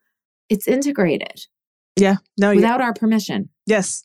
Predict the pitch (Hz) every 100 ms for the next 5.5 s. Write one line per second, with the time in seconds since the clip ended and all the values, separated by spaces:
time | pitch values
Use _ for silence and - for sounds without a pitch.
0 | - 214 175 - 180 170 156 165 - 185
1 | - 180 175 170 165 151 - 165 - 160
2 | - 165 156 156 139 143 - - - -
3 | - - 214 247 240 220 202 220 226 277
4 | 214 208 220 208 202 202 196 190 170 180
5 | 175 170 - - -